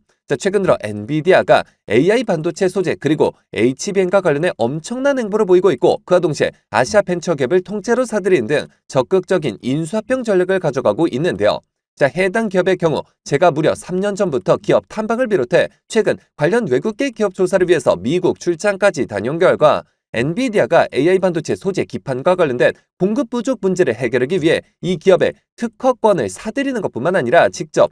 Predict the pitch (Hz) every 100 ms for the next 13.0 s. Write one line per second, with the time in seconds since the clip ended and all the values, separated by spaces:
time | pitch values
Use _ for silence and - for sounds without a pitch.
0 | _ - 135 175 185 277 - 240 233 -
1 | 208 208 196 185 165 175 175 135 - 160
2 | - 214 233 - 262 202 123 110 170 175
3 | 147 190 101 95 - _ _ _ 185 247
4 | 233 277 196 - 131 269 254 233 175 -
5 | 160 165 135 - _ - - 196 208 196
6 | 131 143 101 - 240 269 262 226 220 180
7 | 185 170 127 92 135 - 185 143 131 -
8 | _ 165 233 226 190 120 - _ 92 104
9 | 120 180 190 107 92 104 113 208 240 220
10 | 196 202 208 226 202 175 180 196 180 131
11 | 170 113 - _ - 233 233 294 226 131
12 | 143 190 190 214 196 196 208 196 123 123